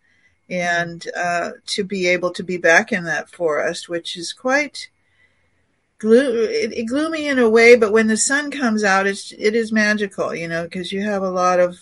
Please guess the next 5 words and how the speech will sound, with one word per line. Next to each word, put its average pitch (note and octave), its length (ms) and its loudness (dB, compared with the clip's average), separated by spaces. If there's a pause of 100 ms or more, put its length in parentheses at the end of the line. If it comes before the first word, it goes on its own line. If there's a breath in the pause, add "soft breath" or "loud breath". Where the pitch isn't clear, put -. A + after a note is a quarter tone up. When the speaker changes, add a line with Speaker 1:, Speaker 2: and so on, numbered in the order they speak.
Speaker 2:
uh, D#3+ 240 -2
ferns F#3+ 800 2
and E3 200 -6
mosses, E3+ 760 -4
and D#3+ 220 -10